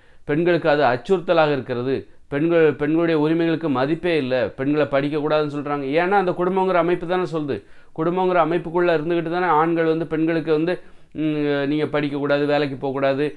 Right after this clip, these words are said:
அப்படின்னு சொல்லிட்டு பெண்களுடைய உரிமைகளை தடுக்கிற அந்த இது எங்க நடக்குது? அந்த குடும்பத்துக்குள்ள தான் இருக்கு. அதனால குடும்பங்கிற அமைப்பு தேவையில்லை அப்படின்னு பெரியார் நம்புறார். அப்ப என்ன பண்றாரு? நீங்க வந்து போயிட்டு,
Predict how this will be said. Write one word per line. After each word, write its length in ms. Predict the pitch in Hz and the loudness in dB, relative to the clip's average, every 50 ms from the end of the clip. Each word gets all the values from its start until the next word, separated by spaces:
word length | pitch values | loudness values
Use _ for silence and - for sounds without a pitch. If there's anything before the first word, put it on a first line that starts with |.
| - - - - - | -12 -20 -16 -8 -2
அப்படின்னு 320 | - 143 151 165 165 160 | -2 0 0 0 0 0
சொல்லிட்டு 280 | 165 160 160 160 165 190 | 0 0 0 0 -2 -4
பெண்களுடைய 500 | 185 - 160 156 170 180 190 180 175 170 | -2 0 0 0 2 2 2 2 2 2
உரிமைகளை 400 | 160 165 170 185 185 190 185 175 | 2 2 2 0 0 0 0 0
தடுக்கிற 400 | 156 143 151 151 165 160 170 165 165 160 151 147 143 135 127 | 0 0 -2 -2 -2 -2 -2 0 0 2 2 2 2 2 2
அந்த 300 | 123 120 135 143 147 151 | 0 0 0 0 0 0
இது 160 | 151 160 175 175 156 | 0 2 0 0 0
எங்க 220 | 151 165 175 190 | 0 0 0 0
நடக்குது? 340 | 175 160 143 135 123 123 120 | 0 0 -2 -2 -2 -2 -2
அந்த 160 | 123 127 131 - | -2 -4 -6 -4
குடும்பத்துக்குள்ள 500 | 165 170 190 190 180 - 160 160 165 160 | -2 -2 -2 -2 -2 -4 -4 -4 -2 -2
தான் 120 | 165 165 | -2 -2
இருக்கு. 220 | 151 123 92 101 82 | -2 -4 -4 -4 -2
அதனால 360 | 95 123 139 156 165 185 233 | -2 0 0 0 0 0 0
குடும்பங்கிற 520 | 233 240 170 170 180 185 190 190 190 190 | 0 -2 -2 -2 0 0 2 0 2 2
அமைப்பு 420 | 180 170 151 156 170 170 170 185 156 | 2 2 2 2 0 -2 -4 -4 -4
தேவையில்லை 580 | - 147 139 147 151 143 131 127 123 123 117 90 - - - - - - - - - | -2 0 0 0 0 -2 -2 -2 -2 -2 -2 -4 -6 -12 -20 -20 -20 -20 -14 -6 -2
அப்படின்னு 500 | 123 135 - 175 175 180 185 202 233 254 226 180 147 - - - - - - - - | -2 -2 0 0 0 2 2 2 0 0 0 0 -2 -4 -6 -16 -20 -20 -20 -14 -6
பெரியார் 380 | - 170 170 175 190 196 185 165 | -2 0 2 4 4 4 4 4
நம்புறார். 420 | 156 147 156 151 143 120 98 - - - - - - - - - - _ _ - - | 2 0 0 0 -2 -2 -4 -4 -8 -16 -20 -20 -20 -20 -20 -20 -20 _ _ -14 -6
அப்ப 240 | - 135 139 180 180 | -4 -4 0 2 2
என்ன 160 | 175 180 185 | 2 2 2
பண்றாரு? 480 | 160 180 170 165 170 170 165 185 190 196 - - - - - | 0 0 0 2 2 2 2 0 -4 -6 -10 -20 -20 -18 -8
நீங்க 240 | - 160 170 180 175 | -2 0 2 2 2
வந்து 240 | 170 170 175 180 196 190 180 170 156 143 127 120 107 101 95 - | 2 2 2 2 2 2 4 2 2 2 2 0 -2 -4 -6 -4
போயிட்டு, 340 | - 156 170 170 156 190 226 | 0 0 0 2 2 0 -2